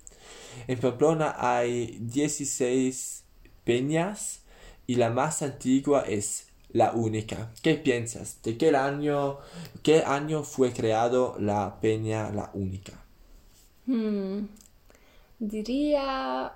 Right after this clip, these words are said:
Speaker 2: mil novecientos cincuenta.
Speaker 1: No, es mil novecientos y tres.
Speaker 2: Ah.
Speaker 1: Sí.
Speaker 2: Pues,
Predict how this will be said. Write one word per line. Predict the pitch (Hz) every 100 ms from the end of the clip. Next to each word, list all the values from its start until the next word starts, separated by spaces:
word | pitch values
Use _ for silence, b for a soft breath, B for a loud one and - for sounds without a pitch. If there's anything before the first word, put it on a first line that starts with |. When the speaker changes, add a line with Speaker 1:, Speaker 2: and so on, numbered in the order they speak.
| - - _
Speaker 2:
mil | 214 214 214 220 226 320 330 294
novecientos | 262 226 214 214 - 262 277 269 262 262 262 262
cincuenta. | - - 240 226 202 202 202 - - - - - b b b b b -
Speaker 1:
No, | 104 117 123 - - -
es | 98 101 - -
mil | 107 123 143 147 147 - -
novecientos | - 113 117 117 117 123 117 117 127 127 - -
y | 101 -
tres. | - 101 90 - - - - - - 226 208
Speaker 2:
Ah. | 208 214 220 220 208 208 208 214 208 - B B B B B B -
Speaker 1:
Sí. | - 95 - _ - - - B B B B B - -
Speaker 2:
Pues, | 233 233 226 -